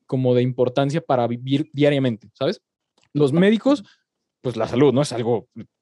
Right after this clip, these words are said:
fundamental y esencial, no puedes vivir sin, sin salud. El, cada vez hay, hay más, este,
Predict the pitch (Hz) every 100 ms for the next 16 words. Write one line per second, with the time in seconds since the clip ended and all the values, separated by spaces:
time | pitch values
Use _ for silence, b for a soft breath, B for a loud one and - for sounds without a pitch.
0 | - 165 139 117 110 143 127 107 110 151
1 | 117 113 131 113 113 117 113 95 - 95
2 | 127 131 - b b b b 139 127 127
3 | 120 139 170 180 180 180 190 185 156 160
4 | 160 165 151 - 123 110 98